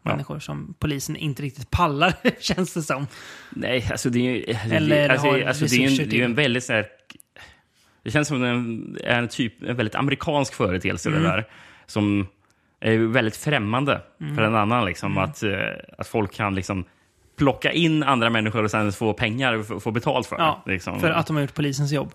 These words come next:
Speaker 1: Ja.
Speaker 2: Typ.
Speaker 1: Ja, men det, alltså, men det, alltså hela med det här med att, eh, bo-, borgen, liksom, och sen att de inte kommer,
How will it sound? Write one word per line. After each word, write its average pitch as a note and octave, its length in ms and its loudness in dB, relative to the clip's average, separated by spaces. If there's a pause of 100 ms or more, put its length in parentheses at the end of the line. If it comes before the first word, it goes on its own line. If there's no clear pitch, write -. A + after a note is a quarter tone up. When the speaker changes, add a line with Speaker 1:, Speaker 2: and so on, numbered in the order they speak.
(260)
Speaker 1:
Ja. F#2 160 0 (260)
Speaker 2:
Typ. - 80 -16
Speaker 1:
Ja, C3+ 60 0
men B2+ 140 4
det, B2 240 4
alltså, A#2+ 140 0 (440)
men A2+ 340 0
det, G2+ 240 -2
alltså A#2+ 220 0
hela A#2 220 2
med A2+ 120 -2
det A2 40 2
här G2+ 80 0
med G2 140 -2
att, - 140 -8
eh, G#2 520 -4
bo-, G2+ 300 -2
borgen, A2+ 400 4
liksom, G2 300 -2
och F2+ 60 -4
sen F#2 180 -4
att F#2 120 -6
de G2+ 160 -2
inte F#2 200 -6
kommer, F2+ 260 -6